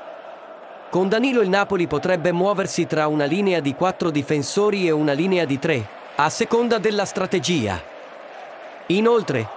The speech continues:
il brasiliano è noto per la sua capacità di avviare le azioni della difesa, con passaggi precisi e un'accurata lettura del gioco. Questo è qualcosa che è mancato al Napoli in alcune partite di questa stagione,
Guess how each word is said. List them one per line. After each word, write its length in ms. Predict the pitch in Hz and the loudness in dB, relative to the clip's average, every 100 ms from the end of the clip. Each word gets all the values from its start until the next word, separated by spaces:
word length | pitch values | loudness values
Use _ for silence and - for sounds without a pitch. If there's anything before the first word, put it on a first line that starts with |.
| - | -6
il 180 | - 156 | -2 0
brasiliano 580 | 151 208 208 214 247 233 | 2 0 2 2 2 2
è 80 | 190 | 2
noto 320 | 202 208 190 | 2 2 0
per 200 | 139 127 | 0 0
la 100 | 131 | -2
sua 220 | - 156 | 0 -2
capacità 580 | - 139 143 160 196 196 | 0 0 0 0 2 2
di 120 | 175 | 2
avviare 460 | 151 127 170 170 156 | 0 0 2 2 2
le 140 | 139 | 2
azioni 420 | 131 - 180 180 | 0 0 2 2
della 260 | 147 143 135 | 2 2 2
difesa, 560 | 127 131 147 107 113 95 - - - | 0 0 -2 0 -2 -4 -10 -20 -2
con 200 | 160 143 | 0 2
passaggi 520 | 202 - 269 185 220 | 0 2 0 0 0
precisi 520 | 190 180 233 208 196 | 0 0 0 0 0
e 40 | |
un'accurata 680 | 175 175 180 - 202 226 214 | 2 2 0 0 0 2 0
lettura 440 | 180 165 226 226 | -2 0 0 2
del 160 | 190 160 | 2 0
gioco. 560 | 127 120 - 104 76 - - - - - - - - - - | 2 0 0 -6 -6 -12 -18 -20 -18 -16 -16 -16 -18 -16 -10
Questo 300 | - 202 - | -2 0 2
è 80 | 208 | 0
qualcosa 460 | 185 175 226 226 214 | 2 0 0 0 0
che 140 | 190 | 0
è 20 | 175 | 0
mancato 440 | 170 143 190 185 | 0 0 0 2
al 80 | 160 | 2
Napoli 380 | 180 185 175 147 | 2 2 0 2
in 100 | 143 | 2
alcune 360 | 135 185 190 | 2 2 2
partite 460 | 180 160 208 202 175 | 2 0 -2 0 0
di 100 | 135 | 0
questa 320 | 165 170 185 | 0 0 -2
stagione, 600 | - 156 170 147 110 95 | -2 0 2 2 0 -4